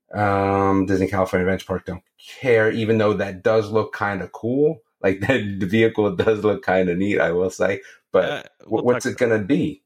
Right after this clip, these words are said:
Speaker 1: Is it gonna be a new
Speaker 2: Yeah,
Speaker 1: ride?
Speaker 2: that's what I'm wondering, yeah. <laughs>
Speaker 1: We, we don't know what it's gonna be, a new ride on. Oh, Disney Signature Experience. Uh, cruise line, okay, whatever. Yeah, I mean, I, I, I wanna go to Lookout Key,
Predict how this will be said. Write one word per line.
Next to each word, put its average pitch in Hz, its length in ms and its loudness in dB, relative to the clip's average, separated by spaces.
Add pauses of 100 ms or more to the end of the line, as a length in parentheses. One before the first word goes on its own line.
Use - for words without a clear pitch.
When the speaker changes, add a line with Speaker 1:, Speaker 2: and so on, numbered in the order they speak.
(160)
Speaker 1:
Is 92 120 -4
it - 20 0
gonna 104 140 2
be 104 80 2
a - 20 0
new 95 60 0
Speaker 2:
Yeah, 82 80 -2
Speaker 1:
ride? 82 120 2
Speaker 2:
that's 156 160 0
what 151 80 0
I'm 135 140 0
wondering, 104 400 -4
yeah. 92 320 -12
<laughs> - 60 -12
Speaker 1:
We, 95 120 2
we 110 100 2
don't 165 200 0
know 87 280 0 (120)
what 87 160 0
it's - 120 -2
gonna 87 180 0
be, 85 140 -2
a - 40 -2
new 80 100 -6
ride 80 220 -10
on. 80 180 -12
Oh, 104 220 0 (220)
Disney 104 260 -2
Signature 95 480 -4
Experience. 110 880 -2 (960)
Uh, 110 200 0
cruise 107 360 0
line, 92 180 2
okay, 95 300 0
whatever. 92 400 2
Yeah, 95 200 0
I - 20 -4
mean, 101 200 -4
I, - 240 -4 (760)
I, - 80 2
I 165 240 0
wanna 120 420 0
go 147 240 4
to 147 160 -2
Lookout 143 520 0 (280)
Key, 151 460 2